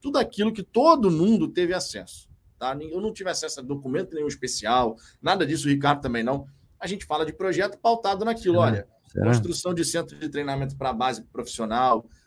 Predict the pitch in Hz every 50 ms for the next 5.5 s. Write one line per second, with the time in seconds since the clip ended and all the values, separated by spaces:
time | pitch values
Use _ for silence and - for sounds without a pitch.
0 | _ _ - 175 180 175 180 - 170 156 170 190 190 185 - - - 147 135 -
1 | - - - 139 147 151 147 139 113 104 107 107 107 _ _ _ _ - 151 151
2 | 156 180 180 180 170 - - 185 180 175 165 156 170 - 156 143 143 - - 143
3 | 160 160 143 139 139 135 139 139 139 143 - - - 139 135 - - 147 135 -
4 | - 139 139 - - - - - 135 - - 143 143 139 139 - 147 135 135 139
5 | 139 123 113 - - 147 151 139 -